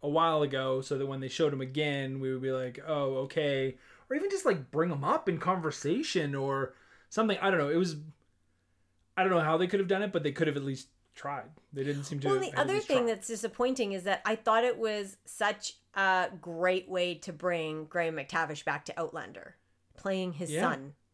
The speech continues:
Speaker 1: Well, I mean, he's old though, right? Like, and it, obviously, this Buck McKenzie is not. This Buck, whoever's playing this Buck McKenzie is, like, what, thirty-five?
Speaker 2: Yeah, that's, I think,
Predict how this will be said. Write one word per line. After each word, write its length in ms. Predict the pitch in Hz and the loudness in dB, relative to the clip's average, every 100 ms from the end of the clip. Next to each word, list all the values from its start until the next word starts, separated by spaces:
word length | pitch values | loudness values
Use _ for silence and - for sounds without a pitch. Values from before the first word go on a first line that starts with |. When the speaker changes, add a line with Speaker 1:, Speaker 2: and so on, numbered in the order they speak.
| _ _ _ _ _ | _ _ _ _ _
Speaker 1:
Well, 180 | 190 202 | 0 0
I 120 | 180 | 0
mean, 140 | 202 | 0
he's 160 | 214 233 | 0 0
old 360 | 220 311 311 - | 0 0 -4 -10
though, 280 | 127 107 110 | -14 -14 -14
right? 380 | 139 214 240 160 | -8 -6 -6 -6
Like, 240 | 151 143 - - - - | -8 -8 -18 -20 -20 -6
and 120 | 175 | -4
it, 120 | 165 | -2
obviously, 560 | 165 220 233 196 175 160 _ _ _ _ - | -2 -2 -2 -2 -2 -6 _ _ _ _ -2
this 160 | 180 | -2
Buck 220 | 180 180 | 2 2
McKenzie 500 | 180 170 160 151 147 | 2 0 0 0 -2
is 100 | 135 | -2
not. 360 | 147 202 147 156 | 2 2 2 0
This 120 | 170 | -2
Buck, 200 | 170 165 170 170 | 2 0 0 -2
whoever's 340 | 170 175 165 | 0 2 0
playing 220 | - 170 | 0 -2
this 100 | 147 | -2
Buck 180 | - 151 | -2 -2
McKenzie 380 | 156 139 147 135 | -2 -4 -4 -2
is, 120 | 131 | -4
like, 200 | 127 120 - _ _ | -4 -6 -8 _ _
what, 180 | 151 113 | -14 -10
thirty-five? 720 | - 139 127 131 143 202 - _ - | -4 -4 -4 -6 -6 -10 -14 _ -10
Speaker 2:
Yeah, 340 | 202 180 175 196 | -6 -6 -8 -8
that's, 220 | - 285 285 | 0 0 0
I 120 | 240 | 0
think, 260 | 247 240 | 2 0